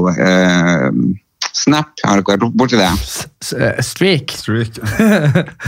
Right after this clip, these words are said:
Speaker 2: Ja.
Speaker 1: Ja, ja. Strike, streak.
Speaker 2: Ja.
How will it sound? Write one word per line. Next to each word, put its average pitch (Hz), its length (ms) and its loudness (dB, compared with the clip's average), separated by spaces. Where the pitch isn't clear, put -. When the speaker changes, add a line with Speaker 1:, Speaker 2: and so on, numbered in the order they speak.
Speaker 2:
Ja. 151 360 2
Speaker 1:
Ja, 120 280 2
ja. 92 180 2
Strike, 98 500 -2
streak. - 640 -2
Speaker 2:
Ja. 127 220 0